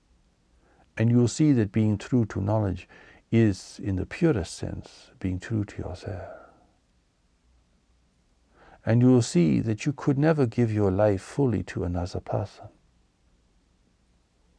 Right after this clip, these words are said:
unless you are guided by knowledge to do this.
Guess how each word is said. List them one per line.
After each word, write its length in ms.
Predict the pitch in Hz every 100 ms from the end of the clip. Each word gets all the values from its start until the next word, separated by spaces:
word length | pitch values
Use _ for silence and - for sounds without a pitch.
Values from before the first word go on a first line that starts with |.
| _
unless 420 | 107 104 123 -
you 140 | 117 95
are 60 |
guided 360 | 92 98 104 90
by 140 | -
knowledge 480 | 78 92 90 76 -
to 120 | -
do 140 | 104 101
this. 320 | 98 - -